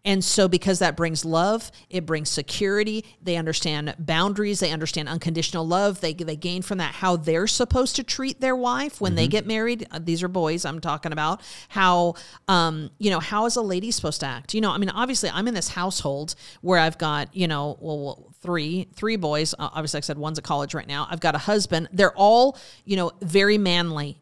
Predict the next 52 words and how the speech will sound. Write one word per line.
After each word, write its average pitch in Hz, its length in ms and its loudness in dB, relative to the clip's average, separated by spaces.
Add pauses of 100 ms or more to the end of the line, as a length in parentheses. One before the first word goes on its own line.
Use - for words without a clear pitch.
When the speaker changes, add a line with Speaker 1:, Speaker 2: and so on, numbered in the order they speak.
Speaker 1:
And 180 120 0
I'm 185 100 2
telling 233 300 2
you 233 120 2
that 190 140 0
I 175 140 4
love 165 460 2
that 240 260 2
and 190 140 -2
I 170 40 0
appreciate 214 640 0
that 180 200 0
and 175 80 -4
I've 165 140 0
encouraged 160 440 0
that 156 120 -4
all 151 160 0
along. 147 340 -6 (220)
My 185 240 2
job 220 420 2
is 170 140 -2
not 175 220 -2
to 214 100 -2
try 196 260 0
to 202 80 0
make 175 320 -2
them, 180 300 0 (240)
you 190 80 2
know, 180 140 4
wanna 165 440 0 (140)
go 180 200 4
th-, 180 220 -8
to 185 80 -4
get, 190 320 2 (140)
um, 165 500 -2
g-, - 240 -6
come 349 220 -4
with 359 200 -2
me 277 280 0
to - 120 -6
get 220 140 -2
my 220 120 -2
nails 208 360 0
done. 190 200 -2
Don't 226 200 -2
you 294 100 -2
love 254 240 0
shopping? 262 800 0 (140)
Speaker 2:
Nope. 104 160 2
Speaker 1:
Let's 262 360 2
talk 220 360 0
about, 208 480 0